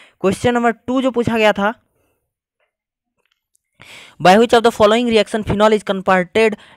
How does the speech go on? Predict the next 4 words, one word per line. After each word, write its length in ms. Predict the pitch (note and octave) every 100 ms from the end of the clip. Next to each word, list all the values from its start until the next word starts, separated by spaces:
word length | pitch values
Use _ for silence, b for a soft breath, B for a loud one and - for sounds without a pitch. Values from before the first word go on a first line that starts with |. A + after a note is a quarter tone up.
| -
into 380 | F3+ F3+ G3+ G3+ b b b
silic-, 300 | - F#3+ G3+ _ _ _ _ _ _ _ _ _ _ _ _ _ _ _ _ b -
silicyl 480 | F#3 G#3+ A#3 A#3 A#3+ - _ _ _ _ _ _ -
aldehyde? 480 | F3+ F#3 D#3 A#2